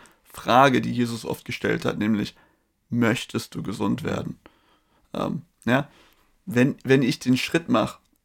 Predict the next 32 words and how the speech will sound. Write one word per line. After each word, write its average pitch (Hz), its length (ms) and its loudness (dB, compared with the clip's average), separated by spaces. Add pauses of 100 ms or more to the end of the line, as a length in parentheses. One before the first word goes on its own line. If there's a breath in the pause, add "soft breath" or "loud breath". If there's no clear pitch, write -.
(120)
zu - 140 -16
sagen, 123 300 0
"Hey, 131 100 0
ich 131 180 -8
will 131 200 0
für - 160 -10
mich - 140 -8
gebetet - 340 -2
werden", 101 240 -2 (320 loud breath)
dann - 160 -4
ist - 200 -4
darauf, 120 340 2
daran 117 300 2
zu - 120 -6
erkennen, 127 520 4 (200 loud breath)
ich - 180 -16
will 127 80 6
nicht 143 220 4
stecken 131 300 2
bleiben, 135 480 6
ich - 100 -6
habe - 100 -4
mich - 180 -6
nicht - 280 -4
einfach 123 200 -2
damit 123 240 0
identifiziert, 123 800 0
dass 135 80 -2
ich 127 100 0
jetzt 127 200 -2
krank 131 240 -2
bin, 131 180 0